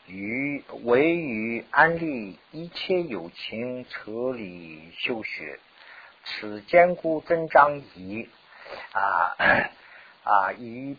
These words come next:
地上住经律，啊，作所愿境，虽为能生，啊，圆满经律，也因时时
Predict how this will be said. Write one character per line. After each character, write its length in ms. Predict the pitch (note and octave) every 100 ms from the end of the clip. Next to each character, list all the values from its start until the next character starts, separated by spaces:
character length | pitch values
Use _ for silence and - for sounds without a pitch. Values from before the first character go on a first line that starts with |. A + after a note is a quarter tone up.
| -
地 460 | G3 C#3+ G#2 F#2 F#2 _ -
上 640 | - - D3+ C#3+ C3 A#2
住 380 | - C#3 A2+ F#2+ -
经 280 | D3+ B2+
律， 520 | A2 F2+ G2 A2+ G#2 - - - -
啊， 320 | F#2 D#2+ D2+ E2+
作 240 | - F#2+ F#2
所 340 | - C#3 B2+
愿 300 | A#2 A#2 A#2+
境， 360 | - E2 G2 - _ _ - - - - - _ _ _ _
虽 460 | - - C#3+ G3+ G#3
为 520 | C#3 A2+ A#2+ B2 A#2+
能 580 | G#2+ G2 G#2+ C3+ D#3+ E3+
生， 640 | - - C#3+ C3+ B2+ B2+ A#2+ _ _ _ _ _ _ _ -
啊， 300 | F2+ F2 D#2+ D#2+
圆 240 | A2 B2+
满 300 | D#3 G#2+ A#2
经 260 | - D3 C#3
律， 260 | F2 C#2 - -
也 260 | F#2+ D#2+
因 480 | D#2+ A2+ D3 A2 F2
时 460 | - - G#2+ D3 D#3+
时 500 | - A2+ G#2+ G2